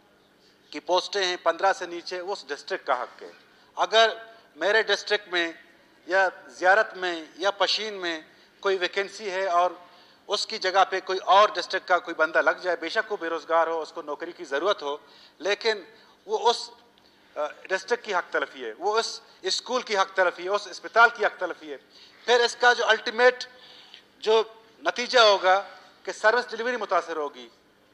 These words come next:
जो हुकूमत ने जो पोस्ट जिस मकसद के लिए create की हो कि उस school को चलाना हो या उस अस्पताल को चलाना हो, तो उस पर जो है, अ, एक उसके service delivery में जो है एक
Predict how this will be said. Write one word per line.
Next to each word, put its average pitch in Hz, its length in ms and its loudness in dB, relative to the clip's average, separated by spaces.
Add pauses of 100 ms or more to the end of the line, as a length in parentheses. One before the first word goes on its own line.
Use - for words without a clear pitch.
(280)
जो 220 400 0
हुकूमत 220 460 -2
ने 220 80 -4
जो 214 80 -4
पोस्ट - 600 0
जिस 214 220 0
मकसद 233 300 0
के 196 160 -2
लिए 190 340 -4 (440)
create 214 280 2
की 202 160 -12
हो 185 200 2
कि 180 180 -2
उस 190 460 -6
school 220 240 -10
को 208 120 -4
चलाना 180 400 4
हो 180 180 4
या 180 160 2
उस 180 160 0
अस्पताल 202 360 2
को 202 120 -4
चलाना 165 400 0
हो, 165 220 0 (340)
तो 185 60 -10
उस 233 240 2
पर 220 120 6
जो 180 100 -4
है, 185 240 0
अ, - 120 -16 (400)
एक 156 260 -6 (340)
उसके 185 520 2
service 190 280 2
delivery 196 360 -2
में 185 100 -2
जो 175 100 -4
है 180 80 2
एक 170 140 -10